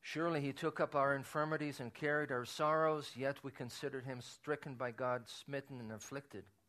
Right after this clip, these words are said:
But he was pierced for our transgression, he was crushed for our iniquity. The punishment that brought us peace was upon him, and by his wounds we are healed." Yeshua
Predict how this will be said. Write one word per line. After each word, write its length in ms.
But 120
he 120
was 240
pierced 500
for 160
our 160
transgression, 880
he 100
was 220
crushed 380
for 180
our 140
iniquity. 580
The 80
punishment 540
that 180
brought 220
us 240
peace 420
was 180
upon 340
him, 420
and 260
by 260
his 360
wounds 640
we 220
are 160
healed." 420
Yeshua 580